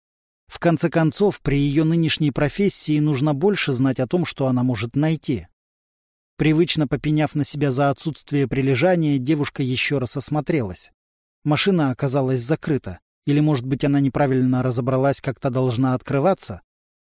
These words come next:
Можно было разбить одно из стёкол, но Демонесса посчитала, что такое действие может быть воспринято как враждебное.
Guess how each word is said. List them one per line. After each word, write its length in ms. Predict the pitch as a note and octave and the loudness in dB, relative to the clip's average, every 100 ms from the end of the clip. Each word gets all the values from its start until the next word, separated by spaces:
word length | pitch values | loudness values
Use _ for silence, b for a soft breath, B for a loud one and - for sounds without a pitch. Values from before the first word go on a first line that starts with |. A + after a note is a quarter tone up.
| _ | _
Можно 320 | D3 D#3 C3+ C#3 | 0 2 2 2
было 200 | D3 C#3+ | 2 2
разбить 360 | C#3+ C3+ D#3 | 0 -2 -2
одно 260 | D#3 C3+ D3 | 0 2 2
из 160 | C#3 | 0
стёкол, 480 | - - G3+ - D#3 | -2 0 0 2 0
но 160 | D3+ E3 | 0 0
Демонесса 580 | D3 D#3 D3+ D#3+ - D#3 | 0 0 2 0 -2 -4
посчитала, 640 | D3+ - D#3+ - E3+ D#3+ | -2 0 0 2 2 2
что 180 | - D#3 | -2 -4
такое 340 | D3 D#3+ D3 | -2 0 0
действие 480 | C3+ E3+ - - D3+ | 0 0 -2 -2 0
может 240 | C#3+ C#3 | 0 0
быть 180 | C3+ C#3 | -2 -2
воспринято 640 | C#3 C3 - D3+ D3 C3 | -2 -2 0 0 2 0
как 200 | C3 C3 | -4 -4
враждебное. 800 | B2+ E3 B2+ D3 C#3+ A2 E2+ D#2 | 0 0 0 0 0 -2 -8 -12